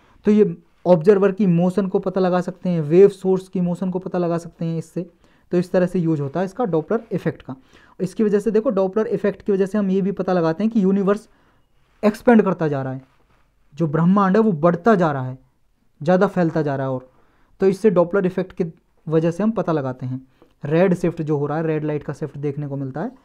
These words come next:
उस लेक्चर में अच्छे से डिस्कस किया हुआ है, Science and Tech की प्लेलिस्ट में जाके आप देख सकते हो।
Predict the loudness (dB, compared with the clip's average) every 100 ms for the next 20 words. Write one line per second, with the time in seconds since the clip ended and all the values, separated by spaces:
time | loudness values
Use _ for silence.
0 | _ _ _ _ -2 2 2 2 -2 -2
1 | -4 -2 0 -2 -2 -8 -4 -2 -2 -4
2 | -4 -4 -4 -2 -4 -4 -4 0 0 -2
3 | -4 -4 -4 -4 -2 -4 -6 -10 -10 -10